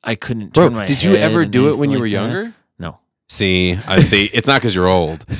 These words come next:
Speaker 2: It, that will do that. It's because you don't do it. I
Speaker 1: Yeah.
Speaker 2: remember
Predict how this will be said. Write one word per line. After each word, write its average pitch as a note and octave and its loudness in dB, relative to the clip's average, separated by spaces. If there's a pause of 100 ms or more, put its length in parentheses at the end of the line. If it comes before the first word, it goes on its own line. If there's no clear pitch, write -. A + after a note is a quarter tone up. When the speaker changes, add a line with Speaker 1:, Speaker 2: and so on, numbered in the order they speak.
(200)
Speaker 2:
It, G#2+ -8
that G#2 -2
will A#2 -2
do G#2 -2
that. G#2+ -2
It's A#2 -4
because G#2+ -2
you G2+ 0
don't F2+ -6
do F#2 -2
it. D#2+ -10
I C3+ 0
Speaker 1:
Yeah. C3 6
Speaker 2:
remember C3 0